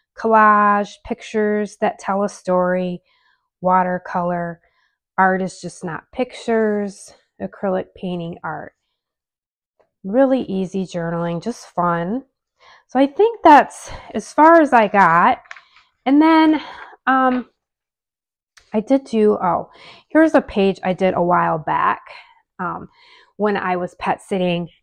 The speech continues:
and I was pet sitting over by Lake Michigan, and I had a really nice time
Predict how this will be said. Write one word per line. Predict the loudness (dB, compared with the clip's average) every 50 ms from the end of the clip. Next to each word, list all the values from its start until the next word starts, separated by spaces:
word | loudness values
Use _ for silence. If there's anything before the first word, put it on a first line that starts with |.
| _ -8
and | -4 -4 -2
I | -2 -2
was | -4 -6 -8 -10
pet | -6 -8 -8 -8 _
sitting | -4 -2 -2 -2 -2
over | -4 -4 -4 -4
by | -4 -2 -4 -2
Lake | -2 -4 -6 -6 -6
Michigan, | -8 -8 -8 -10 -12 -12 -10 -8 -8 -6 -6 -8 -10 -10 _ _ _ _ _ _ _ _ _ _ _ _ _ _ -12
and | -10 -10 -8 -8 -8 -8 -8 -8 -6 -6
I | -4 -4
had | -4 -4 -4 -4
a | -2 -2
really | -2 0 2 2 2 2
nice | 0 -2 -2 -4 -6 -8 -12
time | -14 -8 -6 -4 -4 -4 -4 -6 -6 -6 -8